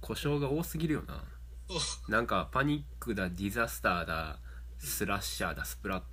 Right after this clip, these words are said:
Speaker 1: ターだ、さ。
Speaker 2: いや。
Speaker 1: ね。
Speaker 2: そう。Jホラーだって、まあ、もちろんその一つでね。
Speaker 1: うん。
Speaker 2: あの、そうね、韓国のさ、
Speaker 1: うん。
Speaker 2: あの、多分これ中村君と吉田にも、あ、
Speaker 1: うん。
Speaker 2: 吉田ってもう一人友達が
Speaker 1: うんうん。
Speaker 2: 映画好き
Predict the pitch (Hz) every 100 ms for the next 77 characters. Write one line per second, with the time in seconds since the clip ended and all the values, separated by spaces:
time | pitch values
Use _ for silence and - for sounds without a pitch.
0 | - 67 - 67 - - 69 - - -
1 | - - - - - - - - - -
2 | - - - - - 104 117 - - -
3 | - - - - 123 - - 165 220 233
4 | 208 151 151 165 120 110 - - - -
5 | - - - - - 175 - - 87 78
6 | 73 - - - - - - - - -
7 | - - 160 170 - - - 120 - 247
8 | 226 156 - - - 190 - 107 92 80
9 | - - - - - - 170 151 135 175
10 | 175 175 175 175 - 120 117 - 110 -
11 | 180 190 208 196 120 165 - 107 95 -
12 | 147 - - - - 135 139 - - 117
13 | 117 - - - - 117 104 98 95 -